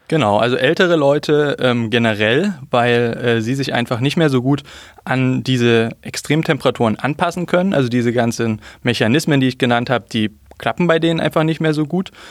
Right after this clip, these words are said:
Ähm, ganz kleine Kinder können auch noch nicht so gut schwitzen, deswegen ist es wichtig, dass, dass die unbedingt aus der Sonne rausgehalten werden und, äh, vor Hitze geschützt werden. Und, ähm, ganz besonders betroffen sind auch natürlich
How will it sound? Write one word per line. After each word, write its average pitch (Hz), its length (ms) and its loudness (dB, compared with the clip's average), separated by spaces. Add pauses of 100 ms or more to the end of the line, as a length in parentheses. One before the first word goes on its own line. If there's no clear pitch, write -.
(200)
Ähm, 131 280 0 (340)
ganz 135 240 -2
kleine 131 240 0
Kinder 139 420 2
können 120 240 -2
auch 123 140 2
noch 123 80 2
nicht 127 160 -2
so 127 80 -4
gut 113 160 -2
schwitzen, 143 300 -2
deswegen 127 280 0
ist 117 100 -4
es 113 140 -8
wichtig, 127 320 -2
dass, - 380 -2
dass 127 400 -2
die 131 180 0
unbedingt 127 420 0
aus 104 120 -6
der 110 140 -2
Sonne 117 260 2
rausgehalten 156 880 -2
werden 151 360 2
und, 131 220 -2
äh, 120 200 2
vor 113 180 -2
Hitze 131 200 -8
geschützt 120 420 -4
werden. 180 260 0 (400)
Und, - 340 -2
ähm, 120 460 0
ganz 123 180 -2
besonders 131 360 0
betroffen 139 420 -2
sind 123 160 -2
auch - 180 -2
natürlich 117 400 -2